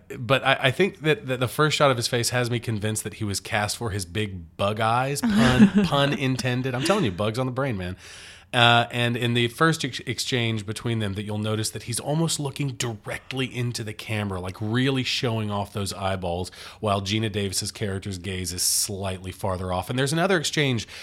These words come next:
Speaker 1: later in the movie that I think parallels that first exchange,
Speaker 2: Mm.
Speaker 1: in which their gazes and their relationship to the camera is very, very similar. And I'll, I'll try to bring it up if I can remember to later on. Um,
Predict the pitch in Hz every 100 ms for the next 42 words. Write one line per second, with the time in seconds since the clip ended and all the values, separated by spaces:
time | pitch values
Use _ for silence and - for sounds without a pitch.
0 | - 113 117 127 139 135 135 131 127 104
1 | - 117 - - 107 117 127 127 117 120
2 | 104 - 120 - 104 202 196 175 160 160
3 | - - 113 113 113 - 101 95 101 107
4 | 110 120 113 98 98 95 98 - 113 110
5 | 107 90 - 117 123 131 135 110 104 98
6 | 98 107 104 101 92 90 - 95 80 73
7 | 64 - - 98 95 85 98 92 123 110
8 | 101 98 92 - - 90 90 90 90 87
9 | - 90 78 80 76 76 78 - - -
10 | - 95 95 92 92